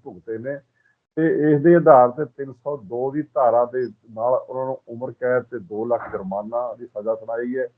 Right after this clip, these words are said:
ਇਸ ਤਰ੍ਹਾਂ ਆਈ ਪੀ ਐਸ ਦੀ ਤਿੰਨ ਸੌ ਚੌਂਹਠ ਅਗਵਾ ਕਰਨ ਦੀ ਧਾਰਾ ਵੀ ਸੱਤ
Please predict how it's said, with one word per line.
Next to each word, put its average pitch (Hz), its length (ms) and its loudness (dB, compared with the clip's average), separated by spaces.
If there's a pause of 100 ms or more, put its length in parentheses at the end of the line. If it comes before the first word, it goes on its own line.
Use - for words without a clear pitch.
(340)
ਇਸ 143 200 0
ਤਰ੍ਹਾਂ 151 380 2
ਆਈ 139 200 6
ਪੀ 147 180 -2
ਐਸ 135 140 4
ਦੀ 139 140 -4
ਤਿੰਨ 131 220 -10
ਸੌ 139 220 -6
ਚੌਂਹਠ 123 480 -8 (120)
ਅਗਵਾ 120 320 6
ਕਰਨ 131 300 0
ਦੀ 135 100 -8
ਧਾਰਾ 113 360 0
ਵੀ 117 100 -6
ਸੱਤ - 280 -10